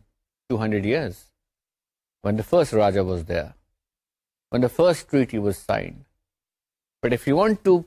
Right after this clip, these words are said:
pick up the threads of the issue and make a discussion out of it, or make a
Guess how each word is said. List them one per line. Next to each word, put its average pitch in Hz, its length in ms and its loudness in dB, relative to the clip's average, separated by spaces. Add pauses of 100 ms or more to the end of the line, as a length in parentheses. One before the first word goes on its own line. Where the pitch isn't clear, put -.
(100)
pick 185 200 -2
up 165 180 0
the 151 100 -4
threads 139 540 -4
of 120 220 -6
the 123 160 0
issue - 340 -6 (240)
and 101 160 -2
make 143 200 -2
a 135 60 0
discussion 120 540 -4
out 104 240 -2
of 101 160 -8
it, 101 300 -6
or 101 80 -2
make 113 220 -2
a 110 80 -6